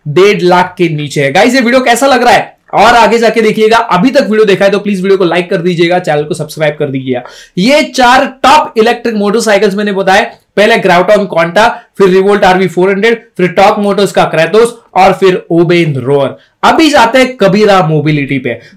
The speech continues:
कबीरा मोबिलिटी का के एम थ्री थाउजेंड, ये बेहतरीन इलेक्ट्रिक मोटरसाइकिल, एक स्पोर्ट बाइक जैसा दिखता है,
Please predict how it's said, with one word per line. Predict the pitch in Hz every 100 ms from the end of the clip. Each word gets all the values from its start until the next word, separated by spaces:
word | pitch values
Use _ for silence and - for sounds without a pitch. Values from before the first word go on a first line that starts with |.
| -
कबीरा | 240 302 311 294
मोबिलिटी | 262 254 247 226 254
का | 247
के | 247 220 233
एम | 254 233
थ्री | 208 226
थाउजेंड, | 226 202 202 196
ये | 185 214
बेहतरीन | 151 156 170 214 214 262 311 370 320
इलेक्ट्रिक | 285 220 220 - 247
मोटरसाइकिल, | 202 196 220 220 208 233
एक | 226
स्पोर्ट | - - 226 254
बाइक | 190 214 220
जैसा | 185 214 214
दिखता | 185 180 202
है, | 214